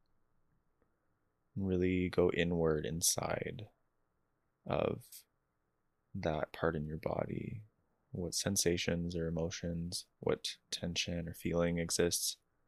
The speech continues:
inside your stomach, your back, and shoulders. And again, just noticing, and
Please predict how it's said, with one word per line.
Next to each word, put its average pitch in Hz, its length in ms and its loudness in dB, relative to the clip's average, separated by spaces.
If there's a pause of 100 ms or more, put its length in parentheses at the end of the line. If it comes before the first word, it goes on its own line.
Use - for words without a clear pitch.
(1160)
inside 95 380 2
your 98 60 0
stomach, 92 500 2 (460)
your 101 100 -6
back, 87 320 -2 (320)
and 107 80 -14
shoulders. 92 840 -6 (3000)
And 98 80 -6
again, 95 380 0
just 98 180 -2
noticing, 87 640 0
and 87 380 -8